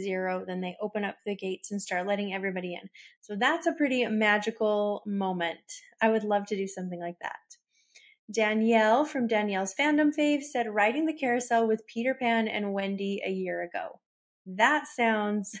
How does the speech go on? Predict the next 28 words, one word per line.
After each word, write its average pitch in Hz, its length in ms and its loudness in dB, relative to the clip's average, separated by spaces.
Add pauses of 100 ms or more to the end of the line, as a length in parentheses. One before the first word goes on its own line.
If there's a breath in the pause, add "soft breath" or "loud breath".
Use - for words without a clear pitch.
(140)
<laughs> - 160 -8
amazing. 196 720 0
I 202 80 -2
would 202 140 -4
love 196 320 -2
to - 100 -20
do 196 140 -4
that. 185 240 -6 (1200 soft breath)
Kimmy, 269 600 2 (280 loud breath)
let's 226 280 -4
see, 233 240 -2
Kimmy 269 420 -2
I 226 160 4
Yee 240 760 0
said, 214 360 2
"A 226 100 0
cast 277 400 -4
member 269 260 -2
gave 233 260 -2
me 233 180 -2
a 214 100 -2
free 302 420 -2
piece 269 240 -4
of 240 140 -4
cake 220 320 0
at 214 160 -2
the - 80 -4
plaza. 185 600 -2